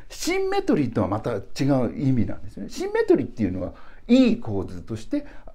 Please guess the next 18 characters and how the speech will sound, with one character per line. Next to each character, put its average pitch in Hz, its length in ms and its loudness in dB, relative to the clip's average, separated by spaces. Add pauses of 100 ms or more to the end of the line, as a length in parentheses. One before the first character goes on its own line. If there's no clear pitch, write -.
(680)
結 - 180 -6
構 95 260 -2
代 110 360 2
表 113 220 0
格 87 340 -12
だ 95 120 -4
と - 120 -8
思 85 160 -6
う - 40 -6
ん - 20 -10
で - 60 -4
す - 60 -6
ね。 208 220 -6
左 156 240 2
右 101 140 4
同 82 280 0 (180)
じ - 120 -2
っ - 40 -8